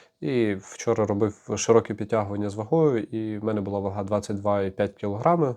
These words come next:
я зробив на тринадцять раз. І, ну, був дуже замучений, тому що цілий день лежав в ліжку і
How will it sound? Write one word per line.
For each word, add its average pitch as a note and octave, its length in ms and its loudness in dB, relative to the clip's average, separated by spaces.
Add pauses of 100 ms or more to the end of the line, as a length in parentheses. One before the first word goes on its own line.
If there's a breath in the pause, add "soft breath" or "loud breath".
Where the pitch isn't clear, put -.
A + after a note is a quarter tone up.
(120)
я A2 140 -2
зробив G#2+ 380 -2
на G2 160 0
тринадцять G#2+ 480 0
раз. F3+ 300 0 (1900 loud breath)
І, A#2 460 6
ну, B2+ 100 0
був A2+ 200 2
дуже A2 200 4
замучений, A2+ 520 0
тому G#2+ 200 -2
що G#2 120 -8
цілий A#2 260 0
день G#2 220 2
лежав G2+ 240 0
в G2 40 -2
ліжку A#2 380 -2
і A2+ 480 0